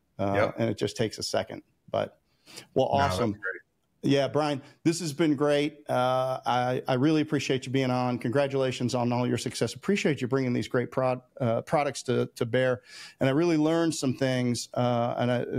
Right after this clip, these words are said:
Speaker 1: the, the notes I, I took, but the benefit is I can go back and listen to this again, but, <laughs> uh, about some of these, uh, some of these compounds and stuff in your Time War product. 'Cause I think for me and so many of us out there, we're just looking to finish impeccably.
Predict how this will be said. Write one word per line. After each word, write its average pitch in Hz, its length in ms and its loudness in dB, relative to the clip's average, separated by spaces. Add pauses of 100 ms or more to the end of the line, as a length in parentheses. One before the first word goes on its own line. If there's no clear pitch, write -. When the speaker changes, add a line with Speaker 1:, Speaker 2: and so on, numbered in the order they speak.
(100)
Speaker 1:
the, 117 200 -2 (200)
the 123 160 0
notes 135 340 2
I, 113 100 0 (140)
I 117 100 0
took, 120 440 -2
but 123 180 0 (360)
the 113 60 -4
benefit 151 300 0
is 120 180 -2 (120)
I 156 40 0
can 175 80 0
go 131 60 2
back 120 180 -2
and 123 120 -4
listen 127 240 -2
to 107 40 0
this 110 200 -4
again, 110 320 -2 (500)
but, 127 300 2
<laughs> - 0 -
uh, 120 380 0
about 127 300 -2
some 131 200 0
of 127 100 0
these, 123 340 0
uh, 113 320 2 (460)
some 135 180 -2
of 131 60 0
these 120 140 0
compounds 123 500 -2
and 113 80 -2
stuff 113 280 -2
in 120 60 0
your 107 100 -2
Time 117 280 0
War 113 160 -2
product. 110 400 -2
'Cause 123 140 0
I 127 80 2
think 139 320 -2 (360)
for 160 120 2
me 165 220 2
and 151 100 0
so 151 180 -2
many 147 200 0
of 127 100 -2
us 123 120 -4
out 127 220 0
there, 127 320 0
we're 135 240 0
just 160 260 -2
looking 131 340 0
to - 80 -6
finish 120 340 -2
impeccably. 110 680 -2